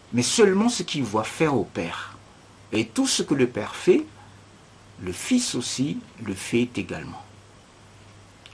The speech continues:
Amen. Nous voyons dans cette lecture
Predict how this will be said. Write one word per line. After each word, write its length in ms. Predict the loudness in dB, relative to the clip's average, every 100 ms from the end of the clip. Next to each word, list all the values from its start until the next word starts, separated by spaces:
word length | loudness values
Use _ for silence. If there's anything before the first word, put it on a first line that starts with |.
| -20 -20 -20 -20 -20 -20 -16
Amen. 340 | -10 -8 -8 -8 -16 -20 -20 -20 -20 -20 -20 -20 -20 -20 -20 -20 -20 -20 -20 -20 -20 -20 -20 -20 -20 -20 -20 -4
Nous 120 | 2
voyons 260 | 6 6 6
dans 140 | 4
cette 220 | 2 2 4
lecture 600 | 2 0 -2 0 0